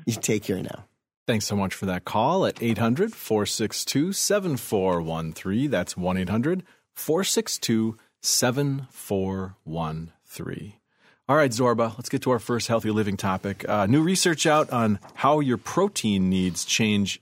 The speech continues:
Speaker 2: as you age.
Speaker 1: Right. And, and most people actually don't get enough protein. I'm now believe
Speaker 2: I don't think
Speaker 1: that
Speaker 2: I do.
Speaker 1: that's,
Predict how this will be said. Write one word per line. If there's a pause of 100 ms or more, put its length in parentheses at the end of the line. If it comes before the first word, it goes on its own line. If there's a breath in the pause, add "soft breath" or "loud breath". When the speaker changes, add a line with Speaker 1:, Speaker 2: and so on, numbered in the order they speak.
Speaker 2:
as
you
age.
Speaker 1:
Right.
And, (340)
and
most
people
actually
don't
get
enough
protein.
I'm
now
believe
Speaker 2:
I
don't
think
Speaker 1:
that
Speaker 2:
I
do.
Speaker 1:
that's,